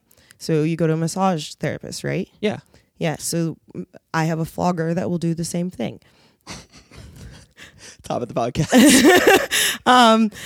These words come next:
Speaker 2: Continue.
Speaker 1: actually, it will be, it would be better. <laughs>
Speaker 2: Would be
Speaker 1: I think.
Speaker 2: better?
Speaker 1: I think,
Speaker 2: And
Speaker 1: yes.
Speaker 2: cheaper, probably.
Speaker 1: Uh, n-, no,
Speaker 2: Oh,
Speaker 1: not
Speaker 2: oh,
Speaker 1: cheaper.
Speaker 2: really?
Speaker 1: <laughs>
Speaker 2: Is it expensive?
Speaker 1: Um, I, my, um, my rate started three hundred an hour for my pro work.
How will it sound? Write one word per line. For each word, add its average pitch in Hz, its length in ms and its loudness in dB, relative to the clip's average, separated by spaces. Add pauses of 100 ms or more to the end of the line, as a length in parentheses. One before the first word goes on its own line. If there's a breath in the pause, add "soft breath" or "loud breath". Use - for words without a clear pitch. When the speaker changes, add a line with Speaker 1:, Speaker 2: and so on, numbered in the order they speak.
(140 loud breath)
Speaker 2:
Continue. 233 160 4 (100)
Speaker 1:
actually, 294 320 6
it 240 80 8
will 240 180 6
be, 233 140 2 (100)
it 208 200 4
would 196 140 4
be 202 120 2
better. 220 300 4
<laughs> - 0 -
Speaker 2:
Would 185 160 -4
be 285 400 4 (100)
Speaker 1:
I - 60 6
think. 359 180 4
Speaker 2:
better? 220 320 4 (400 loud breath)
Speaker 1:
I 220 100 6
think, 196 200 2
Speaker 2:
And 143 80 4
Speaker 1:
yes. 277 140 6
Speaker 2:
cheaper, 151 260 0
probably. 110 400 -2
Speaker 1:
Uh, 220 580 6
n-, 135 380 -6
no, - 60 -10 (340)
Speaker 2:
Oh, 78 40 -10
Speaker 1:
not 95 180 -4
Speaker 2:
oh, 87 40 -4
Speaker 1:
cheaper. 104 120 4
Speaker 2:
really? 156 260 6
Speaker 1:
<laughs> 107 80 -2
Speaker 2:
Is 349 500 6
it 196 80 4
expensive? - 800 -2 (500 soft breath)
Speaker 1:
Um, 269 380 0 (200)
I, 294 220 -2
my, 262 680 2
um, 214 640 -4 (680)
my 247 160 2
rate 277 240 0
started 311 320 0
three 226 160 -2
hundred 196 220 -2
an 170 100 -6
hour 123 240 -6
for - 160 -14
my - 140 -6
pro - 220 -8
work. - 340 -16